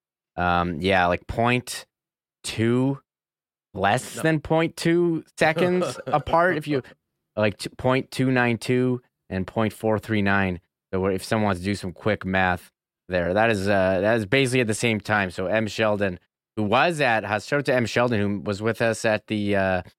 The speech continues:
Speaker 1: Assiniboia Downs, uh, when we, our
Speaker 2: Yes,
Speaker 1: big outing.
Speaker 2: good call, good call.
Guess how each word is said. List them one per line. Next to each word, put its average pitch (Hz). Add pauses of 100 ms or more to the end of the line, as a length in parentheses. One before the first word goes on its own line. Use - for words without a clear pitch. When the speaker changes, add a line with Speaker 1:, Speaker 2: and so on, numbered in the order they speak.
(220)
Speaker 1:
Assiniboia 113
Downs, 104 (560)
uh, 92
when 95
we, 95
our 92
Speaker 2:
Yes, 254
Speaker 1:
big 403
outing. 117
Speaker 2:
good 214
call, 247
good 202
call. 247